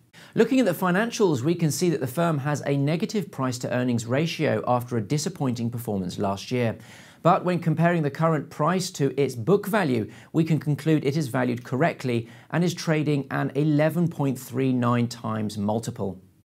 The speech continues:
NantKwest has shown strong growth in earnings per share, and in the last year it grew by forty-two point six two percent, which is quite impressive.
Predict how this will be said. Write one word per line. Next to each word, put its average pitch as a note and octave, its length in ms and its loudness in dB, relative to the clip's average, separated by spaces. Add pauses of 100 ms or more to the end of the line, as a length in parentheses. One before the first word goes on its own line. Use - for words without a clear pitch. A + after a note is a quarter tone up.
NantKwest G3 680 0
has D#3 320 -2
shown D3+ 300 2
strong F3+ 420 2
growth D#3 380 4
in B2+ 180 -2
earnings C#3 340 0
per B2 200 -2
share, B2+ 400 2
and C3 100 0
in C3 80 2
the C3 60 2
last E3+ 340 0
year D3+ 260 2
it B2+ 200 -6
grew C#3 180 2
by B2 220 0
forty-two F#3+ 640 0
point B2+ 280 -4
six - 340 -8
two A#2+ 200 -4
percent, A#2+ 460 -2 (240)
which D#3+ 180 -4
is F#3 80 0
quite G#2+ 400 -4
impressive. F#2+ 600 -4